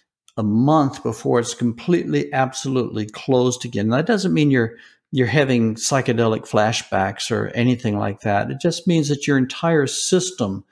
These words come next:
opens and closes organically. And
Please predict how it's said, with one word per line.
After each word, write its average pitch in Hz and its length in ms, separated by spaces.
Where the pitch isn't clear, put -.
opens 160 520
and 123 200
closes 147 800
organically. 110 1040
And 123 260